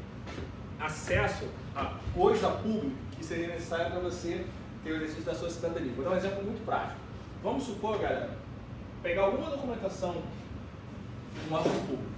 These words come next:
O órgão público, então, não vai te cobrar pra ceder aquela documentação, mas eles cobram um valor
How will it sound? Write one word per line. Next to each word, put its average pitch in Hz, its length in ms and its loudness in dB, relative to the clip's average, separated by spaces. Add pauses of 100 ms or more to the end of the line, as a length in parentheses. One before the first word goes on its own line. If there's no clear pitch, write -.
(520)
O - 40 -2
órgão 196 220 4
público, 226 300 0
então, 220 220 0
não 226 120 2
vai 240 100 2
te 240 80 -2
cobrar 196 600 2
pra 139 120 -4
ceder 135 260 -4
aquela 131 160 -2
documentação, 131 480 -4 (280)
mas 220 140 2
eles 226 120 0
cobram 220 260 2
um 214 60 2
valor 214 400 6